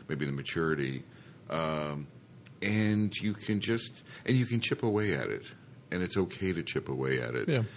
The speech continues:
Speaker 1: and to take a while to do that. So I've softened with continuous, uh, distributed teams. Uh, I'm
Speaker 2: Well,
Speaker 1: okay.
Speaker 2: hold on. I wanna talk about the
Speaker 1: Go ahead.
Speaker 2: release planning thing just so we
Speaker 1: Yeah.
Speaker 2: can kinda get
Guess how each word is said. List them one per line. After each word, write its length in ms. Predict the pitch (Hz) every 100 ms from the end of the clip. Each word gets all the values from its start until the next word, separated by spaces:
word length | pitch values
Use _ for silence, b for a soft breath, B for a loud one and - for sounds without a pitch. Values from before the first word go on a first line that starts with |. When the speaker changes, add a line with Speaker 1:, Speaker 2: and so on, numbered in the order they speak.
| B
Speaker 1:
and 140 | - 73
to 80 | 71
take 260 | - 78
a 80 | 73
while 320 | 69 71 69
to 140 | 69 71
do 240 | 65 71
that. 320 | 69 60 50
So 220 | - 82 80
I've 160 | 80
softened 560 | - 95 90 104 90 82 B B B -
with 220 | 85 80
continuous, 720 | - 80 69 87 85 82 82 -
uh, 120 | 85
distributed 640 | 73 90 - 110 110 107
teams. 720 | - 101 139 175 98 - - - B B B B -
Uh, 400 | 82 85 82 -
I'm 140 | 87
Speaker 2:
Well, 120 | 101
Speaker 1:
okay. 100 | 147 - -
Speaker 2:
hold 140 | 170 139
on. 60 |
I 20 |
wanna 180 | 131 139
talk 160 | 135 127
about 200 | 117 113
the 220 | 117 110 - - - -
Speaker 1:
Go 100 | 95
ahead. 160 | 101 110
Speaker 2:
release 240 | 120 120
planning 360 | - 117 107 98
thing 220 | 98 101
just 160 | 101 -
so 100 | 104
we 120 | 104
Speaker 1:
Yeah. 380 | 98 110 92 -
Speaker 2:
can 140 | 117
kinda 180 | 110 104
get 200 | 104